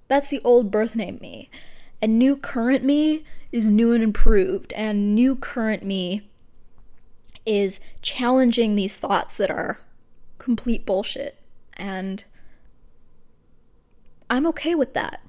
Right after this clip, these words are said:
I'm okay that there's still a little part of me that struggles.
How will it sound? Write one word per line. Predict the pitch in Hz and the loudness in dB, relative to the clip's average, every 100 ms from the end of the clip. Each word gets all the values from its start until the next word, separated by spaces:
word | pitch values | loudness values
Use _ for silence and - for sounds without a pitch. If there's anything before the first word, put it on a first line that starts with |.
| - _ _ - - - - - - - | -20 _ _ -20 -20 -20 -20 -20 -14 -4
I'm | 262 | 0
okay | 302 311 - 311 320 320 311 - - - - - | 0 -2 -2 0 0 0 -4 -10 -18 -18 -18 -6
that | - - | -4 2
there's | 254 - | 2 2
still | - 269 285 | 4 6 8
a | 262 | 6
little | 247 262 | 6 2
part | 254 269 269 | 0 -2 -2
of | 254 | 0
me | 233 233 | 0 0
that | 233 240 | 0 -2
struggles. | - 247 262 104 - - - | -4 -6 -4 -6 -8 -10 -16